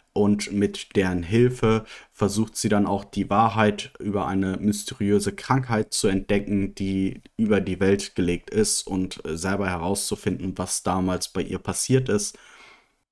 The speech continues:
Das Gameplay besteht aus rundenbasierten Kämpfen, die aber mit Echtzeit-Action-Elementen ergänzt wurden, weshalb einem das Ganze nicht so statisch vorkommt, ähm, und ein bisschen mehr Dynamik auch ins Kampfsystem hineinbringt.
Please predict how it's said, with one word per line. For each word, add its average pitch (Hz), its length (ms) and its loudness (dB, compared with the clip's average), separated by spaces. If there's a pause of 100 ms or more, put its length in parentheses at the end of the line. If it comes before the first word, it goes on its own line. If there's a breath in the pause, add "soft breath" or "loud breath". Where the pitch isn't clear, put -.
(160)
Das - 180 -2
Gameplay 123 440 2
besteht 113 480 0
aus 101 200 0
rundenbasierten 110 800 2
Kämpfen, 127 480 2
die 117 340 2
aber 104 320 2
mit 98 280 0
Echtzeit-Action-Elementen 110 1500 0
ergänzt 110 520 0
wurden, 117 380 2
weshalb 98 380 -2
einem 95 180 0
das 90 220 -4
Ganze 95 340 -2
nicht 110 220 -2
so 101 120 -2
statisch 120 600 -2
vorkommt, 104 720 0 (440 loud breath)
ähm, 92 440 -2 (260 soft breath)
und 104 280 2 (140)
ein 101 100 0
bisschen 117 300 4
mehr 101 120 4
Dynamik 104 540 2
auch - 140 -6
ins 90 180 -6
Kampfsystem 117 960 2
hineinbringt. 101 920 2